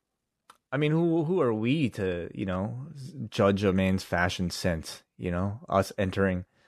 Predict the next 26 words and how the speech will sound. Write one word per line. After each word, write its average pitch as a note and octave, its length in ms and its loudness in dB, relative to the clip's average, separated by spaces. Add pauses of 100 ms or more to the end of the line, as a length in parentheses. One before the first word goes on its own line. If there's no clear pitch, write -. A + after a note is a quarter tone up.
(180)
sort F2+ 220 2
of, F2 120 0
like, F2 320 0
the F#2 240 -2
sa-, G2 360 -2
same G2 360 2
years F#2 320 2
as F2 80 -2
Shawn F2 360 0
was F2 220 0
at E2 120 -4
this - 180 -8
age. E2 400 -6 (480)
Um, E2+ 520 -2 (1400)
beige G2 360 2
shirt G2+ 500 2
with - 160 -12
the, G#2 140 -6 (240)
let's, A#2+ 480 0
we'll - 1040 -8
have A2 160 0
to - 60 -14
check - 200 -4
with E2+ 100 -10
W E2 320 -2
H - 360 -6